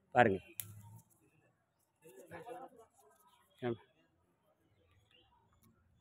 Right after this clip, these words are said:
அவ்வளவுதான். இதை சாப்பிட்டாவே உங்களுக்கு என்ன ஆகுதுன்னா, அ, அந்த விஷம்லாம் வெளியே போயிடும். சரியா? நன்றி. இது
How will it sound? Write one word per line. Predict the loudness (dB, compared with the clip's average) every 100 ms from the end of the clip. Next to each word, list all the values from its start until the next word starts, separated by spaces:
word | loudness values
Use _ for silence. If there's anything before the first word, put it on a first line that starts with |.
| -20 -20 -20 -6 6
அவ்வளவுதான். | 8 8 6 -6 -20 -20 -20 -20 -18 -4
இதை | 0 8
சாப்பிட்டாவே | 8 12 12 12
உங்களுக்கு | 12 12 12
என்ன | 12
ஆகுதுன்னா, | 10 6 4 4 12
அ, | 12 12 8 -20 0
அந்த | 10 12
விஷம்லாம் | 12 10 12 12
வெளியே | 12 8
போயிடும். | 4 -4 -8 -16 -2
சரியா? | 4 4 2 -6 -20 -20 -18 -6
நன்றி. | -4 -2 -6 -12 -18 -20 -20 -20 -20 -20 -20 -20 -20 _ _ _ _
இது | -8